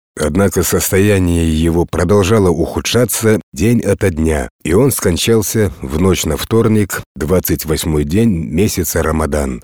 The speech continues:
двадцать девятое октября тысяча сто девяностого года. Его брат Музафар ад-Дин присутствовал при его кончине. Все оплакивали судьбу молодого эмира, почившего в столь юном возрасте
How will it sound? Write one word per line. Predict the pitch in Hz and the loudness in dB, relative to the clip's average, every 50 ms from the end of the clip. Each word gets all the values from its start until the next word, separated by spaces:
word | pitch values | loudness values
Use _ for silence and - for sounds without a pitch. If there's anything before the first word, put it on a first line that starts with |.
| _ - | _ -12
двадцать | - 67 71 85 80 - - 80 71 | -8 -4 -2 -2 0 0 -2 -4 -4
девятое | 69 78 78 80 80 - - 73 73 62 58 | -2 -2 0 0 0 -2 -2 -2 -2 -4 -4
октября | 65 - - - 78 69 78 85 104 110 104 - _ _ _ | -6 -8 -6 -6 -4 -2 0 0 0 0 -2 -4 _ _ _
тысяча | - 127 123 - - 110 - - 110 | -2 -2 0 0 -2 -2 -2 -2 -4
сто | 104 - - - 92 | -4 -4 -4 -2 -2
девяностого | 87 78 76 69 76 76 76 76 73 - - - 73 71 71 | 0 0 -2 -2 -2 -2 -2 -2 -4 -4 -6 -4 -4 -4 -4
года. | 64 67 71 69 64 62 - - _ _ _ - | -4 -4 -4 -4 -4 -6 -10 -12 _ _ _ -8
Его | - 76 82 85 92 92 | -4 -2 0 2 2 2
брат | 85 98 98 92 82 - | 2 4 2 2 2 0
Музафар | 78 85 85 78 85 78 - - 85 80 | 0 0 0 0 0 -2 -2 -2 0 0
ад-Дин | 85 80 76 71 78 101 117 113 98 - _ | 0 0 -2 -2 0 0 0 0 -2 -4 _
присутствовал | - 80 80 76 - 120 123 107 - - 101 101 101 104 104 101 | -6 -4 -4 -2 0 0 0 -2 -2 0 0 2 2 2 0 0
при | - - 80 76 | -2 -2 -2 0
его | 76 78 78 78 87 87 | 0 0 0 0 0 0
кончине. | - 87 82 78 - - - 76 67 65 64 - - _ _ _ - | -2 -2 -2 -2 -2 -2 -2 -4 -4 -4 -8 -10 -12 _ _ _ -6
Все | - - - 127 123 | -4 0 2 2 2
оплакивали | 98 98 92 - 104 104 95 87 - 90 78 82 80 78 | 2 0 0 2 2 2 2 0 0 0 0 0 0 0
судьбу | 76 - - 92 80 80 90 90 | 0 0 -2 -2 0 2 2 2
молодого | 82 80 82 80 80 76 85 80 76 73 | 2 2 2 0 0 2 2 2 0 0
эмира, | 69 69 73 87 104 117 104 107 104 - _ _ | -2 -2 0 0 2 2 2 0 -2 -4 _ _
почившего | - 95 87 - - - - - - - 90 82 82 76 | -2 -2 0 0 0 0 0 -2 -2 -2 0 0 0 0
в | - | -2
столь | - - - 101 90 85 | -4 -2 0 2 2 2
юном | 82 82 90 87 80 78 76 73 67 | 2 2 2 0 0 0 -2 -4 -2
возрасте | 64 185 - 101 101 95 95 85 - - - 98 87 | 0 0 0 2 0 0 0 -2 -2 -2 -2 -2 -4